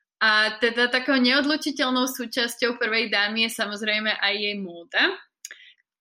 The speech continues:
To je téma, na ktorú vieme diskutovať strašne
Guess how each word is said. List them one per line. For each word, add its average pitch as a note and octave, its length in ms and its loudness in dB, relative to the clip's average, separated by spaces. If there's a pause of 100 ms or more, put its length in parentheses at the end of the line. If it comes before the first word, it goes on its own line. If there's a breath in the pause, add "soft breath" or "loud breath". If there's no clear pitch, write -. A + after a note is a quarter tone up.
(120)
To B3+ 80 4
je A#3+ 560 4 (160)
téma, A#3 560 2 (240)
na A3 180 -2
ktorú G#3+ 380 -6
vieme A3 320 -4
diskutovať G#3 560 -4
strašne G#3 500 -6